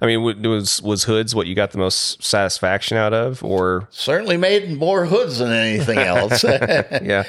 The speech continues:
Speaker 2: Which is okay. That's all right. 'Cause like I say, I, I believe a trained hawk should have a hood.
Speaker 1: Yeah.
Speaker 2: Uh, they're just so darn useful.
Speaker 1: Mm-hmm.
Speaker 2: Craziest thing in the world. Take, take this solitary bird in the wild that,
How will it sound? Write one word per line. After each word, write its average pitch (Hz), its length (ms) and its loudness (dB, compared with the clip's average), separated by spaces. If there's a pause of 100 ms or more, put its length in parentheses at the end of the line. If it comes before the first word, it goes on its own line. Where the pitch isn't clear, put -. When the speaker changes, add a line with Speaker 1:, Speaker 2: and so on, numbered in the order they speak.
(140)
Speaker 2:
Which 196 180 0
is 190 140 2
okay. 208 580 0
That's 135 220 0
all 147 100 4
right. 147 320 0
'Cause 104 240 -4
like 113 220 0
I 120 100 0
say, 113 300 0 (180)
I, 117 200 -4
I 117 40 -2
believe 123 340 -4
a - 60 -14
trained 135 320 -4
hawk 139 220 0
should 110 180 -8
have 120 160 0
a 113 60 -4
hood. 76 380 -2 (720)
Speaker 1:
Yeah. 98 140 0
Speaker 2:
Uh, 101 140 -2
they're 101 200 0
just 120 420 -2
so 143 340 0
darn 120 400 0
useful. 117 680 -2 (240)
Speaker 1:
Mm-hmm. 92 200 -4
Speaker 2:
Craziest 156 680 -2
thing 123 160 0
in 107 80 0
the 95 100 -2
world. 117 420 0
Take, - 380 -4
take 131 260 -8
this - 360 -6 (440)
solitary 156 1000 0
bird 127 460 2
in 110 140 0
the 98 80 0
wild 107 680 2
that, 87 200 -2